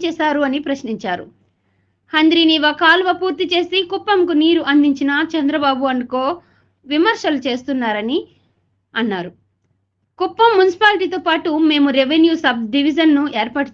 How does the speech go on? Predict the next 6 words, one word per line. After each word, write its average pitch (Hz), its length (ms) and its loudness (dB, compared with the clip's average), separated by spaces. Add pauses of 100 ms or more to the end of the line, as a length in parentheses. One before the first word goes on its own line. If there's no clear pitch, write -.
చేశామని 262 480 0 (100)
తెలియజేశారు. 220 640 -6 (1000)
ఎంపీ 415 260 4 (420)
రెడ్డప్ప 349 400 0 (160)
కుప్పం 339 340 0
ప్రాంతంలో 339 460 4